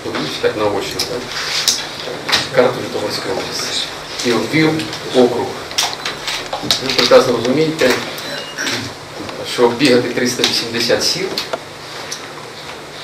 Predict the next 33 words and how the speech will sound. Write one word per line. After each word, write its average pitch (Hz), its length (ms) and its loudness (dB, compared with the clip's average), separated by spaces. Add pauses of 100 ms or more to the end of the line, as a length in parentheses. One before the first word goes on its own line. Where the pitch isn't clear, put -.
(300)
це - 100 -10
потрібно 123 320 0
будь-які 120 580 0 (280)
зусилля. 82 500 -4 (760)
А 107 40 0 (120)
біда 139 300 2 (140)
аж, 110 40 -2
е, 113 320 -4 (220)
кричить. 120 340 -2 (120)
Я 143 100 4
тут, 139 160 -2 (140)
е, - 60 -4 (800)
хтось 127 260 -2
із 123 80 -2 (340)
моїх 113 220 -4
колег - 220 4
говорив - 380 6
про - 100 4
те, - 240 6 (640)
як - 180 6
ці 127 60 0
кошти 127 300 0
використовуються - 720 6
на - 80 6 (120)
місцях. - 260 0 (840)
Я 123 80 8
дуже 143 240 4
просив 127 380 2
би, 101 140 -2
я 123 140 8
говорив 120 320 6
там, 117 140 4
е, 107 460 2